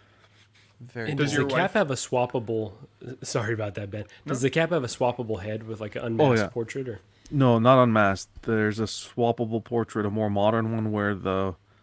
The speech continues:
Speaker 4: the wings aren't sculpted. Uh, it's a more modern look. And
Speaker 2: Oh,
Speaker 4: then
Speaker 2: a little
Speaker 4: there's
Speaker 2: more M C U-like.
Speaker 4: there's a,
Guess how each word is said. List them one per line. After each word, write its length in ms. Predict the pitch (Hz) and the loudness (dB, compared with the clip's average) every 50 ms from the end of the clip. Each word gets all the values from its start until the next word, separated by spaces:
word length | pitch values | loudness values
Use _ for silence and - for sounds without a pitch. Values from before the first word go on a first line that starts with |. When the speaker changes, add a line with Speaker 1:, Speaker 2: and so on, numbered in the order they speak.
| _ _ _ _ - | _ _ _ _ -10
Speaker 4:
the 120 | 104 110 | -6 -4
wings 640 | 104 107 113 117 113 117 120 117 110 - - - - _ _ _ _ _ _ _ _ - | -2 -2 0 0 0 0 0 -2 -4 -6 -8 -10 -14 _ _ _ _ _ _ _ _ -4
aren't 260 | 110 107 107 104 - | -2 -2 -2 -2 -4
sculpted. 500 | - - 123 120 117 - 139 135 139 135 _ _ _ _ _ _ _ _ _ _ _ _ _ _ _ _ _ _ _ _ _ | 0 4 4 4 4 4 2 0 0 0 _ _ _ _ _ _ _ _ _ _ _ _ _ _ _ _ _ _ _ _ _
Uh, 260 | - 101 90 90 87 - | -16 -14 -12 -12 -10 -10
it's 140 | - 110 - | -10 -8 -8
a 20 | 110 | -6
more 160 | 104 107 107 | -6 -4 -4
modern 360 | 104 101 101 104 107 110 113 | -2 -2 -2 0 -2 -2 -2
look. 280 | 117 117 113 - - - _ _ - | -2 -2 -2 -4 -8 -20 _ _ -6
And 100 | 117 117 | -4 -2
Speaker 2:
Oh, 40 | 117 | 0
Speaker 4:
then 80 | 113 | 0
Speaker 2:
a 40 | 110 | 0
little 120 | 110 110 113 120 | 0 0 0 0
Speaker 4:
there's 20 | |
Speaker 2:
more 160 | 120 117 113 110 | -2 -2 -4 -4
M 120 | 113 120 | -4 -6
C 160 | - - 123 113 | -6 -8 -8 -6
U-like. 540 | 110 113 110 110 107 107 104 - - - _ _ _ _ _ - | -8 -6 -6 -8 -8 -10 -12 -14 -18 -20 _ _ _ _ _ -8
Speaker 4:
there's 240 | 123 127 120 107 | -6 -4 -4 -2
a, 160 | 117 113 117 | -2 -2 -2